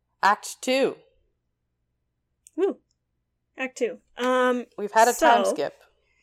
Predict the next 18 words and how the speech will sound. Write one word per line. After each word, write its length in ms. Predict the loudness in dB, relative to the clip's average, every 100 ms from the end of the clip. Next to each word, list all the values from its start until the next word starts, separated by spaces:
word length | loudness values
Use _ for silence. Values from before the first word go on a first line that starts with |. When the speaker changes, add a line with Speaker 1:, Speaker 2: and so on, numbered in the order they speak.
| _ _
Speaker 2:
yes, 400 | -2 0 0 -2 -6
big 180 | -6 -6
one. 100 | -12 -16
So, 500 | -4 0 2 2 0 _ _ _ _ _ _
uh, 380 | -4 0 0 0
I 100 | 2
mean, 160 | 2 2
we've 160 | 0 0
already 180 | -2
talked 220 | -2 -6 -4
about 200 | -6 -4
the 220 | -8 -8
character 320 | -6 -8 -6 -8
models 320 | -8 -8 -8
that 180 | -8 -8
we 100 | -10
see 340 | -10 -12 -12
here, 320 | -10 -8 -10